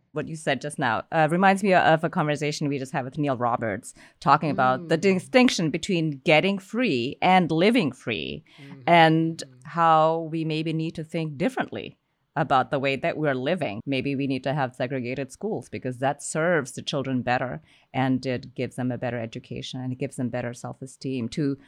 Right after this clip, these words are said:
Speaker 1: you know, what James Baldwin was saying, that they're not being fed these ideas of how other people think about them, but how they themselves conceive of themselves. So looking into the future,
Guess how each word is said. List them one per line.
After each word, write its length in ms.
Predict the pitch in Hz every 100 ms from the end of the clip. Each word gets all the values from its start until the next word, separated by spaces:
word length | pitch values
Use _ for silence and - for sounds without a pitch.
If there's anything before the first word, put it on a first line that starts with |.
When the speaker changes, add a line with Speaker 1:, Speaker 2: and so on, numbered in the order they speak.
| -
Speaker 1:
you 80 | 151
know, 120 | 131
what 180 | 135 127
James 240 | 135 131
Baldwin 340 | - 135 165 113
was 120 | 104
saying, 300 | 127 110 110
that 240 | 113 113
they're 180 | 135 131
not 440 | 131 135 151 147
being 340 | 147 135 127 123
fed 440 | - - 147 123
these 220 | 127 127
ideas 540 | 131 120 113 123 120 113
of 140 | 120
how 220 | 139 127 -
other 220 | 196 247
people 360 | 131 127 - 107
think 240 | - 110
about 300 | 101 95 -
them, 280 | 76 - 139 _ _ _ -
but 120 | 127
how 220 | 143 131
they 240 | 127 139 143
themselves 640 | 123 120 139 113 113 -
conceive 540 | - 117 - 117 98 123 _ -
of 160 | 123
themselves. 720 | 120 120 - 127 - - - _ _ - -
So 360 | - 233 226 214
looking 380 | 233 262 330 294
into 180 | 240
the 80 | 226
future, 560 | 226 254 254 139 -